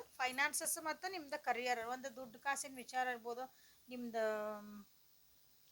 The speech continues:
ಕೆಲ್ಸದ ವಿಚಾರ ಇರ್ಬೋದು, ಅದನ್ನು ನಿಮಗಿಲ್ಲೇ ನಿಮ್ಮ ಲವ್, ಲವ್ ಲೈಫಿಗೆ ಅಥವಾ ಈ ರಿಲೇಶನ್‌ಶಿಪ್ಪಿಗೆ ನಿಮಗಿಲ್ಲೇ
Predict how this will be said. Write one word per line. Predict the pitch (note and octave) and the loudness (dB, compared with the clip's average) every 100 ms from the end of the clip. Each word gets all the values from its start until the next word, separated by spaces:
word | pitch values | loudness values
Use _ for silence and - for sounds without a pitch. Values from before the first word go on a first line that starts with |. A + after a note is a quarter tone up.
| - | 0
ಕೆಲ್ಸದ | A#3 A3+ C#4+ B3+ | 2 4 0 -2
ವಿಚಾರ | B3+ C4 B3+ | -2 4 4
ಇರ್ಬೋದು, | B3 G#3+ A#3 A#3 B3+ B3 | 4 0 -6 -4 -6 -6
ಅದನ್ನು | G#3+ C4 C#4+ | -10 -10 -12
ನಿಮಗಿಲ್ಲೇ | C#4 B3+ A#3+ B3 F4 - - _ _ - - _ - - _ - - _ - - - _ - - - - | -12 -10 -8 -6 -6 -8 -20 _ _ -20 -20 _ -20 -20 _ -20 -20 _ -20 -20 -20 _ -20 -20 -20 -14
ನಿಮ್ಮ | B3+ C4 C4 | -12 -6 0
ಲವ್, | A3+ A#3+ - | 2 2 0
ಲವ್ | A#3 A#3+ C4 | 0 0 2
ಲೈಫಿಗೆ | B3+ A#3+ - G3+ A3+ | 0 -4 -4 -4 -2
ಅಥವಾ | G#3 A#3 | -2 -6
ಈ | A#3+ B3 | -6 -6
ರಿಲೇಶನ್‌ಶಿಪ್ಪಿಗೆ | A3+ A3 A3 A3 - G3 - G3+ D#4+ - - _ | -4 -4 -4 -6 -10 -12 -14 -10 -10 -12 -20 _
ನಿಮಗಿಲ್ಲೇ | A#3 A#3 G#3+ G#3+ | -16 -14 -12 -8